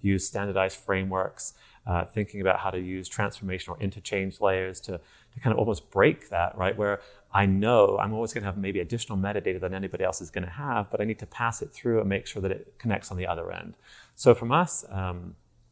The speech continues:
I think we take it very carefully, um, in terms of how we think about it.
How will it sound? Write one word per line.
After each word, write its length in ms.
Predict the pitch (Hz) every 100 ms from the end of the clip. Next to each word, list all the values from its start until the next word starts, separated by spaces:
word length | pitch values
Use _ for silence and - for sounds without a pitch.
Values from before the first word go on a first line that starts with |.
| - -
I 60 | -
think 180 | 120
we 120 | 107 113
take 240 | 120 113
it 80 | 123
very 180 | 104 101
carefully, 460 | - 110 143 165 175 - - -
um, 560 | - 92 87 90 87 92 -
in 100 | 90
terms 220 | 101 90
of 60 |
how 120 | 90 95
we 80 |
think 240 | 87 98 -
about 240 | 110 113
it. 100 | 165